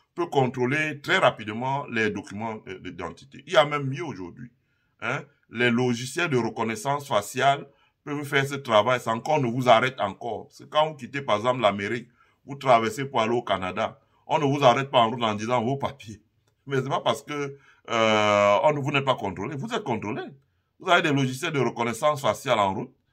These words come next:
hein, qui, euh, procèdent à la reconnaissance faciale des personnes, même quand vous êtes dans la voiture.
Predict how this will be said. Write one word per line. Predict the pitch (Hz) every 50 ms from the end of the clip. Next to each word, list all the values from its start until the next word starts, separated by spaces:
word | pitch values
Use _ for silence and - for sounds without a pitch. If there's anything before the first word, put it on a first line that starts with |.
| _ _ _ _ _ _ _
hein, | - 110 131 147 156
qui, | 147 147 160 156 156 156
euh, | 135 113 110 107 101 101 101 101 98 95 95 95 90
procèdent | - 113 101 98 - 135 139
à | 135 120
la | 110 101
reconnaissance | 90 - 98 92 92 - - 117 113
faciale | - 95 85 - - 107
des | 98 85
personnes, | - 85 82 - - - - 143 139 - - _ _ _ _ _ _ _ -
même | 107 123 135 135
quand | 135 127 123
vous | 120
êtes | 120 110
dans | 117 113
la | 98 90
voiture. | 82 85 85 - - - 302 294 -